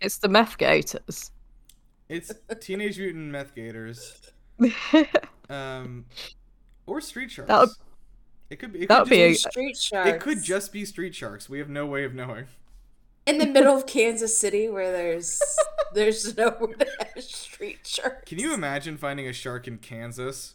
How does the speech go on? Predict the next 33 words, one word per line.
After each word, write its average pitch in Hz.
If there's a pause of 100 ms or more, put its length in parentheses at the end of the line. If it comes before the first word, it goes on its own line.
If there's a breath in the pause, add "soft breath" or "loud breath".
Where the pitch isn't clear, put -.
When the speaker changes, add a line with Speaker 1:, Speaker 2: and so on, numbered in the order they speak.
Speaker 2:
Like, 123
"Oh 127
boy, 110 (100)
th-, 131
this, 147
there 143
has 131
been 117
a 113
bad 113
Sharknado." 120
<laughs> - (2000 loud breath)
Speaker 3:
A 403
Sharknado. 240 (100)
Speaker 2:
Well 226
Speaker 3:
Also, 226
I 240
couldn't, 262 (200)
I 240
couldn't 294
believe 226
that 180 (500)
as 214
soon, 226
like, 214
if 208
they 202
could 202
have 185
gotten 175
past, 165
like, 165
that, 151